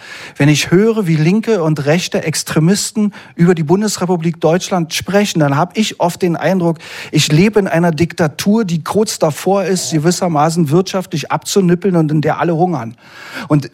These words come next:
tatsächlich leben wir sozusagen nach wie vor in einem der freiesten Länder der Welt, mit einer der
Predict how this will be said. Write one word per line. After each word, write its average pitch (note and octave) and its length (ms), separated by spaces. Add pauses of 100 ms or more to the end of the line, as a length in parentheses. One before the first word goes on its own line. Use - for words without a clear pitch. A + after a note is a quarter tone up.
(140)
tatsächlich E3 640
leben F3+ 220
wir F3 100
sozusagen E3 480
nach E3+ 260
wie G3 80
vor E3 240
in D3+ 60
einem D3 200
der C#3+ 140
freiesten F#3 580
Länder E3 320
der D3+ 200
Welt, E3+ 320
mit D#3 100
einer D3+ 260
der D3 200